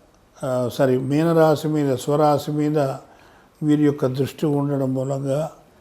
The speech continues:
అది ఈ రాశి వారికి పదకొండో స్థానం అవ్వడం మూలంగా ఈ సంవత్సరం వీరికి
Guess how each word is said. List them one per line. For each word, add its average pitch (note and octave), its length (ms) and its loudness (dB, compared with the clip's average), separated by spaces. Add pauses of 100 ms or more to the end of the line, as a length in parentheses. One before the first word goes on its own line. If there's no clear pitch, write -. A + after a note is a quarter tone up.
(460)
అది C#3 560 4 (640)
ఈ E3 140 4
రాశి D#3 340 8
వారికి D3 600 4 (640)
పదకొండో D#3 540 6
స్థానం C#3 440 0
అవ్వడం C3 340 -2
మూలంగా C3 560 -4 (1200)
ఈ F3 120 0
సంవత్సరం D3 760 0
వీరికి B2+ 580 -4